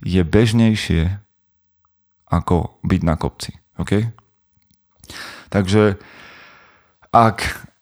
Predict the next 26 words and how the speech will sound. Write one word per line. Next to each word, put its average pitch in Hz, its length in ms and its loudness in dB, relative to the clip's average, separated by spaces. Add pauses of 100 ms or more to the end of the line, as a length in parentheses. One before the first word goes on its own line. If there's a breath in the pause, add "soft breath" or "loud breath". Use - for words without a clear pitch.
žijete 123 400 2
v - 100 -4
takýchto 107 380 -2
periódach 113 560 4
motivácie 107 880 2
a 95 160 2
nemotivácie 95 1040 2 (240)
alebo 87 320 0
neprítomnosti 98 720 0
nejakej 92 400 2
zásadnej 98 560 2
motivácie, 98 800 -4 (160)
tak 107 160 0
je 120 80 0
to 135 80 -2
úplne 139 240 -2
v - 80 -14
poriadku. 110 400 -4 (680 loud breath)
Sú 135 320 2
dni, 107 400 4
kedy 92 560 -2
sme 90 240 -4
plní 113 420 4
energie 98 540 2
a - 100 -2
šprintujeme, 107 880 2